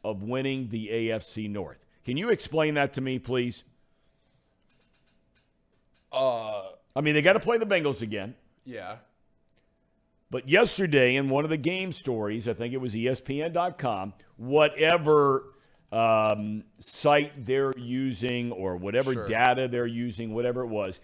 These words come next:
Speaker 1: in the body of the article, it said if the Ravens win this game, that their likelihood of winning the A F C North jumps to seventy-six percent.
Speaker 2: Well, I guess if you look at it, the Ravens are,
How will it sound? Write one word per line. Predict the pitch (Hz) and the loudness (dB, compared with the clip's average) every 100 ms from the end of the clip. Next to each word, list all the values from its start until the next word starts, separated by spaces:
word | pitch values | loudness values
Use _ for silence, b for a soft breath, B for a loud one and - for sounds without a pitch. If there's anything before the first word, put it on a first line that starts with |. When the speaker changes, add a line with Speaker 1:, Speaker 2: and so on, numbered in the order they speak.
| b b | b b
Speaker 1:
in | 151 202 214 | -4 -2 0
the | 190 | 2
body | 160 160 156 151 | 6 6 6 4
of | 139 | 0
the | 127 | 0
article, | 113 110 - 107 | 0 -2 -4 -6
it | 101 | -4
said | 113 | -6
if | 104 | -8
the | - | -8
Ravens | 92 110 131 156 170 117 | -6 -4 -4 -4 -8 -8
win | 135 143 139 | -6 -4 -2
this | 143 139 | -2 -4
game, | 156 143 82 67 67 _ _ _ _ _ _ _ _ _ _ | -8 -8 -8 -14 -20 _ _ _ _ _ _ _ _ _ _
that | 110 113 113 - _ - | -6 -4 -6 -8 _ -18
their | 87 123 160 | -4 2 2
likelihood | 156 143 160 156 160 160 139 143 | 2 2 2 0 -4 -2 0 0
of | 131 107 | 0 -4
winning | 127 127 117 | -4 -4 -4
the | 107 104 | -4 -2
A | 127 | 0
F | 127 | -2
C | - 120 | -4 -8
North | 117 110 107 | -6 -4 -6
jumps | - 110 95 | -6 -10 -12
to | 98 | -16
seventy-six | - 104 95 92 - 90 | -12 -10 -10 -12 -12 -14
percent. | - 85 82 - | -16 -18 -18 -8
Speaker 2:
Well, | 147 143 139 | -2 0 0
I | 139 | 0
guess | 147 151 | -2 -6
if | 147 | -10
you | 156 | -12
look | 123 127 131 | -8 -8 -6
at | 117 | -8
it, | 110 110 | -8 -12
the | |
Ravens | 113 123 131 127 117 107 | -10 -10 -10 -12 -14 -14
are, | - 110 107 104 104 | -10 -8 -6 -8 -10